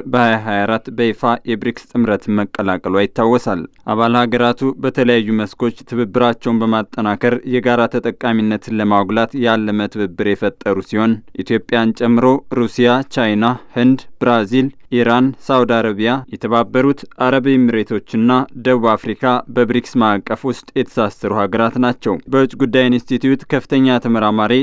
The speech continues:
ዶክተር ሃይማኖት እሸቱ ከኢትዮጵያ ዜና አገልግሎት ጋር ባደረጉት ቆይታ ኢትዮጵያ የብሪክስ አባልነቷ በዓለም አቀፍ ደረጃ የራሷን ብሔራዊ ጥቅም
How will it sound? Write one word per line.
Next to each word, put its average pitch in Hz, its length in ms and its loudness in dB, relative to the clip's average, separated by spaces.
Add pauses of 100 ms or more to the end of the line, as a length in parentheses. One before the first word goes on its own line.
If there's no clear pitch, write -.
(120)
ዶክተር 123 360 -2
ሃይማኖት 110 460 0
እሸቱ 104 260 -6 (340)
ከኢትዮጵያ 135 560 2
ዜና 127 220 2
አገልግሎት 113 580 -2
ጋር 127 240 2
ባደረጉት 110 580 -4
ቆይታ 107 320 -4 (280)
ኢትዮጵያ 127 380 -2
የብሪክስ 120 420 0
አባልነቷ 104 540 0 (200)
በዓለም 120 320 0
አቀፍ 110 360 -6
ደረጃ 104 280 -4 (280)
የራሷን 120 500 0 (100)
ብሔራዊ 127 420 2
ጥቅም - 280 -2